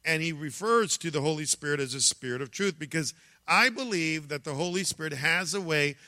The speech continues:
of speaking into our lives. Are we in agreement about that? Amen? So, so the voice of truth is the title of today's message. And Jesus references the Holy Spirit. Here we go. It says in John fourteen sixteen, "And I will ask of the Father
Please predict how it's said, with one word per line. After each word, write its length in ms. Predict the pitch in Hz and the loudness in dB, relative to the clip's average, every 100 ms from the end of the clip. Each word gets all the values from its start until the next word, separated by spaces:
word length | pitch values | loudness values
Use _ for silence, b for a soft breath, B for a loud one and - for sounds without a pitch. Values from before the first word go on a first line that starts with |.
| B | B
of 160 | 139 - | -4 0
speaking 460 | - 185 151 165 | 0 0 -4 -4
into 260 | 143 123 147 | -6 -6 -2
our 140 | 139 | 0
lives. 340 | 135 123 110 123 | 0 0 -2 -4
Are 80 | |
we 140 | 156 202 | 2 4
in 80 | 190 | 4
agreement 340 | 156 196 185 | 2 0 0
about 320 | 151 147 135 | 0 0 0
that? 220 | 139 113 - | 0 -2 -2
Amen? 400 | 127 143 160 190 - b b | -10 -4 -2 -4 -8 b b
So, 160 | - 190 156 | -2 -2 -2
so 160 | - 196 | -2 2
the 120 | 190 | 0
voice 520 | 143 208 262 262 - | 0 2 4 4 2
of 120 | 175 | -2
truth 600 | 131 - 220 185 160 165 - b b | -4 -4 -2 -4 -4 -10 -16 b b
is 240 | 156 135 147 | -6 -6 -6
the 80 | 151 | -10
title 380 | 147 180 180 175 | -2 2 2 0
of 100 | 139 | -6
today's 400 | 156 156 147 143 | -2 -2 -2 -6
message. 460 | 139 123 156 143 - b b | -6 -6 -8 -10 -18 b b
And 140 | 175 | -6
Jesus 480 | 151 247 240 220 165 | 0 0 0 -2 -6
references 640 | 147 202 226 185 151 147 120 | -2 0 0 -4 -6 -6 -6
the 140 | 143 | -4
Holy 240 | 143 139 | -2 -4
Spirit. 300 | 127 - 131 | -6 -8 -6
Here 120 | 143 175 | -2 -2
we 80 | |
go. 160 | 175 143 | -2 -4
It 120 | 113 | -4
says 280 | 175 190 165 - B B | -2 0 -2 -8 B B
in 120 | 160 151 | -8 0
John 240 | 196 185 | 2 2
fourteen 500 | 135 185 165 165 160 | 0 -4 -4 -6 -2
sixteen, 600 | - 196 - 151 151 160 - b b b | 0 0 -2 -4 -6 -8 -18 b b b
"And 120 | 147 | 4
I 100 | 175 | 6
will 180 | 220 220 | 6 2
ask 240 | 185 180 | 2 0
of 60 | 185 | -4
the 80 | 180 | -2
Father 400 | 170 135 131 | 2 2 0